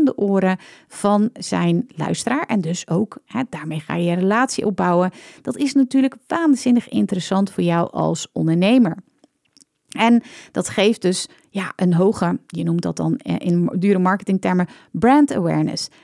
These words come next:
En dat mensen jou kennen, dat ze je gaan vertrouwen en uiteindelijk dus ook met je willen samenwerken om, o-, eh, werken of iets van je willen kopen. Je zit echt dan dagelijks in de oren van je ideale klant. Nou, dat hoeft helemaal niet, maar dat is dus wel een, even nog, eh, tussendoor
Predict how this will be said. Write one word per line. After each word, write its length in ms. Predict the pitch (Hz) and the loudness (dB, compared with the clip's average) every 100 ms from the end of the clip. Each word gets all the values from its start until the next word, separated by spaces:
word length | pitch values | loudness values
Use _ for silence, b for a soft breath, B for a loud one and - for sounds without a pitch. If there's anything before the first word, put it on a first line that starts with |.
| b | b
En 80 | 214 | -2
dat 200 | 226 220 | -2 0
mensen 460 | 202 220 - 196 B B B | 0 0 0 -2 B B B
jou 200 | 196 202 | -2 0
kennen, 360 | - 262 233 - | 2 2 2 0
dat 200 | - 175 | -4 -4
ze 120 | - | -2
je 80 | 180 | -2
gaan 180 | - 185 | -2 -4
vertrouwen 440 | 202 - 254 240 | -2 0 2 2
en 100 | 170 | 2
uiteindelijk 460 | 175 - - 240 196 | 0 -2 0 2 2
dus 160 | 180 | 0
ook 120 | 170 160 | -2 -2
met 140 | 160 | -4
je 60 | 160 | -4
willen 160 | 160 | -4
samenwerken 520 | - 175 202 175 - | -4 -2 0 -2 -4
om, 120 | 185 - | -6 -6
o-, 220 | - - - - | -10 -10 -14 -8
eh, 120 | - | -4
werken 380 | 160 160 160 - | 0 0 -2 -4
of 100 | - | -4
iets 200 | - - | -6 -4
van 120 | 175 | -2
je 80 | 165 | 0
willen 160 | 156 156 | -2 0
kopen. 460 | 185 214 220 - B B B | 2 2 0 -6 B B B
Je 100 | - | -6
zit 200 | 196 254 | -2 -2
echt 180 | - 233 | -2 -6
dan 200 | 208 196 | -2 -2
dagelijks 480 | 156 208 247 202 - | 0 0 0 -4 -4
in 120 | 185 | -4
de 100 | 180 | -2
oren 180 | 175 170 | 0 -2
van 140 | - | 0
je 60 | 160 | -2
ideale 300 | 165 160 156 | 0 -2 -4
klant. 300 | - - - | -6 -8 -6
Nou, 160 | 247 - B B B | -6 -6 B B B
dat 160 | 240 | -2
hoeft 260 | 294 359 - | 2 0 2
helemaal 280 | 247 233 202 | 4 4 6
niet, 260 | 240 285 | 4 2
maar 120 | - 233 | -2 0
dat 140 | 254 | 2
is 80 | 240 | 2
dus 160 | 214 | 2
wel 240 | 190 247 - | 2 0 0
een, 100 | - | -2
even 260 | - 190 | 0 0
nog, 180 | 185 - | 0 -2
eh, 80 | 180 | -6
tussendoor 540 | - 185 185 269 247 | -4 -6 0 2 2